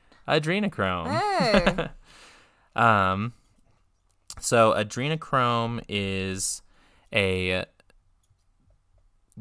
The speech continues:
Speaker 1: drug. I don't, it's just, like, a substance that, uh,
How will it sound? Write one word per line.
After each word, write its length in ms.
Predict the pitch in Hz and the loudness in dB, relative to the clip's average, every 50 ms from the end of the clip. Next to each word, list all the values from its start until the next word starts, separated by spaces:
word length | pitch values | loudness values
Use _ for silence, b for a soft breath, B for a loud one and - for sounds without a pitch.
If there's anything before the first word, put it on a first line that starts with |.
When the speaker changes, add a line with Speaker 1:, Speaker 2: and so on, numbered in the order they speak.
| 110 | -18
Speaker 1:
drug. 520 | - - 147 156 160 160 160 160 160 156 - | -8 -2 0 2 4 4 4 4 2 0 0
I 120 | - 127 | -2 0
don't, 160 | 123 113 - | 0 -2 -2
it's 260 | - 113 107 - - - | -2 -4 -4 -4 -6 -8
just, 220 | 120 131 120 - | -8 -8 -4 -2
like, 120 | 123 113 - | -2 -2 -2
a 60 | 92 | -4
substance 640 | - - 98 98 - - - 107 107 107 107 - - | -2 0 -2 -2 -2 -4 -6 -6 -4 -4 -4 -4 -2
that, 340 | - 101 95 92 92 - | 0 2 2 2 0 -2
uh, 420 | - 95 92 90 85 82 85 87 | -2 -4 -2 -2 -2 -2 -4 -6